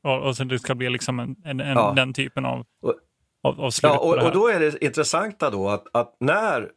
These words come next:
Speaker 2: eh, Braunschweig då ser, ser upp, och då börjar faktiskt det franska artilleriet redan att lite skjuta. Eh, och då när han tittar upp mot höjden då, så finns Kellerman där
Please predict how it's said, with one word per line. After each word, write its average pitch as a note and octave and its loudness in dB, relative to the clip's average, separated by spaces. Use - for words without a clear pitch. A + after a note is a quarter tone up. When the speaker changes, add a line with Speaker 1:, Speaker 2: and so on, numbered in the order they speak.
Speaker 2:
eh, A2+ 0
Braunschweig B2 0
då A2 -2
ser, B2+ 0
ser B2 0
upp, G3 0
och C3+ 0
då C#3 0
börjar F3+ 0
faktiskt A#2 -6
det A2+ -12
franska A2+ -4
artilleriet A#2 -4
redan F2 -4
att F#2 -8
lite A2 -6
skjuta. C3 -2
Eh, A2+ 2
och C3+ -2
då F3 4
när A3+ 0
han C#3+ -2
tittar D#3 -2
upp D#3 -2
mot D3+ -2
höjden F3 -2
då, - -10
så - -6
finns D#3+ 0
Kellerman D#3 -2
där D#3 -2